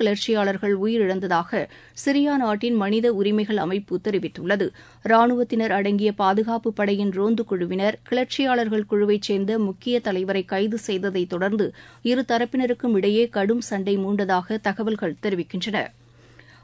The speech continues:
அகமதாபாத்தில் நடைபெற்று வரும் சர்வதேச டென்னிஸ் போட்டியில் இந்தியாவின் வைஷ்ணவி அட்கர் அரையிறுதிக்கு முன்னேறியுள்ளார். மகளிர் ஒற்றையர் பிரிவு காலிறுதி ஆட்டத்தில் அவர் ஆறு ஒன்று, ஏழு ஆறு என்ற செட் கணக்கில் ராஜேஸ்வரன் ரேவதியை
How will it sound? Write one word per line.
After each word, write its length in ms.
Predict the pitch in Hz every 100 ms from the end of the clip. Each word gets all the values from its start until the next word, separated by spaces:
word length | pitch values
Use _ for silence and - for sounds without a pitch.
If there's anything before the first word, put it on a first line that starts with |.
| 226
அகமதாபாத்தில் 720 | 240 302 330 302 254 247 240
நடைபெற்று 420 | 208 208 233 - 226
வரும் 200 | 226 220
சர்வதேச 520 | 226 220 247 262 247
டென்னிஸ் 320 | 226 202 208 -
போட்டியில் 380 | 208 214 240 233
இந்தியாவின் 540 | 202 202 214 202 202
வைஷ்ணவி 480 | 190 196 - 214 202 185
அட்கர் 320 | 180 - 247 - -
அரையிறுதிக்கு 580 | 202 226 233 185 185 220 247
முன்னேறியுள்ளார். 680 | 185 165 - 165 196 - - - - 233
மகளிர் 360 | 226 220 233 220 196
ஒற்றையர் 340 | 196 214 208
பிரிவு 260 | 208 196 208 202
காலிறுதி 420 | 202 208 208 202 185
ஆட்டத்தில் 360 | 180 190 196 180
அவர் 180 | 185 240 202
ஆறு 200 | 214 233 247 226
ஒன்று, 240 | 208 220 202
ஏழு 280 | 196 214 220 196
ஆறு 180 | 196 202
என்ற 200 | 196 185
செட் 240 | - 175 202
கணக்கில் 380 | 180 180 226 214 - - - 220
ராஜேஸ்வரன் 680 | 233 240 285 - 254 233 196
ரேவதியை 440 | 196 202 175 190